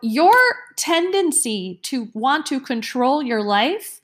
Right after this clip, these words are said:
is a direct correlation to how chaotic you believe it to be, right? Because if you really just trusted that life is kind of balances out and it's harmonious,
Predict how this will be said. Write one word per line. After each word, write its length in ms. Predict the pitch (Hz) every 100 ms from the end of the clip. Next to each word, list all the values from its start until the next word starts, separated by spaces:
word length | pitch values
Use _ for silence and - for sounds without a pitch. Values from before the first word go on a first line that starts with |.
| _ _ _ _ -
is 180 | 262 247
a 80 |
direct 580 | 220 247 240 269 359 -
correlation 720 | - 349 302 277 269 269 262
to 80 | 247
how 280 | 226 220 214
chaotic 680 | 208 190 185 185 196 202 -
you 300 | 202 185 220
believe 360 | 208 202 196 175
it 180 | 175 -
to 140 | -
be, 300 | 170 127 - _ _ _ _ _ _ _ -
right? 360 | 202 240 285 - - -
Because 300 | 285 285 262
if 160 | 269 269
you 160 | 294
really 600 | 285 427 523 539 539 523 494
just 180 | 453 -
trusted 760 | - 381 381 - 392 381 320
that 220 | 302 254
life 320 | 240 269 277 285
is 120 | 277
kind 300 | - 285 294
of 80 | 262
balances 560 | 254 254 262 262 262
out 240 | 240 233 233
and 80 |
it's 160 | 233 220
harmonious, 720 | 247 240 226 233 240 220 -